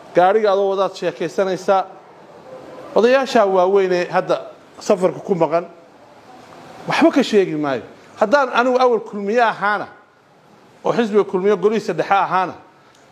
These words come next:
inaan, inaan yara idhaahdo, "Wa-, waa jirnaa," iyo "Waa soconnaa," waxaa mooyaane, carabkayga waa ilaalin jiray.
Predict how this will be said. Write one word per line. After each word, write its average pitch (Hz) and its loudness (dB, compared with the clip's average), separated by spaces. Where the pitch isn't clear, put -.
inaan, 190 2
inaan 208 4
yara 220 6
idhaahdo, 196 4
"Wa-, 214 -2
waa 233 2
jirnaa," 202 -2
iyo 214 2
"Waa 220 4
soconnaa," 185 -4
waxaa 202 -2
mooyaane, 202 -4
carabkayga 170 -2
waa 151 2
ilaalin 131 -2
jiray. - -20